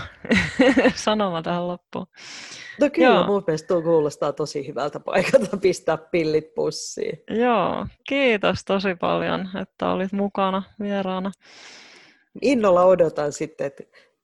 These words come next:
Speaker 2: kun s-, pääsen kuuntelemaan tätä meidän keskinäistä, niin kun, <laughs> selkään taputtelua.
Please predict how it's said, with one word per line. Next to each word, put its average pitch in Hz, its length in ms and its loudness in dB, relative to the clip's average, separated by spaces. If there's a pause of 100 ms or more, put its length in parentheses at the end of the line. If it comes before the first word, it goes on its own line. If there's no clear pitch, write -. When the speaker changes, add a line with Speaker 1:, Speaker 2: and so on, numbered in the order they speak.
(180)
Speaker 2:
kun 147 240 -2 (100)
s-, - 140 -16
pääsen 156 340 -2
kuuntelemaan 151 560 -2
tätä 147 200 -8
meidän 147 440 -4 (140)
keskinäistä, 151 800 -2
niin 165 200 -4
kun, 240 320 4 (200)
<laughs> - 280 -18
selkään 190 500 4
taputtelua. 196 880 -2